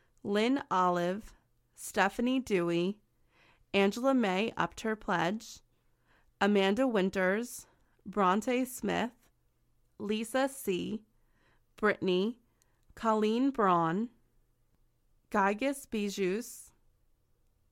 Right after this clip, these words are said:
Christopher Levies, Laura Saint Pierre, Sophia Bookwood,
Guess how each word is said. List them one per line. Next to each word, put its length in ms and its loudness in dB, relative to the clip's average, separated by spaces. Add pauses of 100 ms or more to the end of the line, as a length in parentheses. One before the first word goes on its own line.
(160)
Christopher 640 0
Levies, 760 -6 (1600)
Laura 340 2
Saint 360 -2
Pierre, 560 -2 (1120)
Sophia 560 0
Bookwood, 640 -2